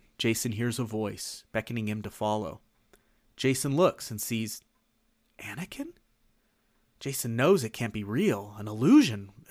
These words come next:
Maybe it's a Force ghost, like when Uncle Luke would see Obi-Wan Kenobi or Yoda. But no, he cannot feel this presence in the Force.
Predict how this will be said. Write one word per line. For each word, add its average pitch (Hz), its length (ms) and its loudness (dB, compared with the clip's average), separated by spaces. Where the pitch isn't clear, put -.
Maybe 180 280 -2
it's - 360 -6
a 131 40 -14
Force 269 420 0
ghost, 92 380 -6
like 110 220 -4
when 117 120 -2
Uncle 135 360 0
Luke 185 300 2
would 117 100 -2
see 127 260 -4
Obi-Wan 131 440 0
Kenobi 127 420 -2
or 123 100 2
Yoda. 120 440 -4
But - 140 -14
no, 156 240 -2
he 113 80 -4
cannot 160 360 -4
feel 160 260 -2
this 135 160 -4
presence 135 480 -6
in 117 60 -8
the 110 80 -8
Force. - 540 -8